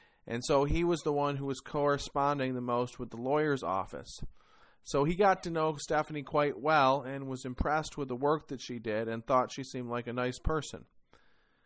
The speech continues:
So my parents started talking to Stephanie's boss and asked her what her story was. Was she married?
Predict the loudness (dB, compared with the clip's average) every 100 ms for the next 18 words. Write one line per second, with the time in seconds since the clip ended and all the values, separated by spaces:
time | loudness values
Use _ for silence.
0 | _ _ -4 0 4 4 4 4 4 2
1 | 0 2 4 4 4 6 6 4 -6 -6
2 | 0 0 0 -6 -6 2 4 6 4 0
3 | -6 -6 -2 -2 -2 -2 -2 0 0 -2
4 | -4 -6 -4 -2 -2 -2 0 0 -2 -4
5 | -8 -8 -10 -8 -4 -2 -2 -2 -2 -2
6 | -4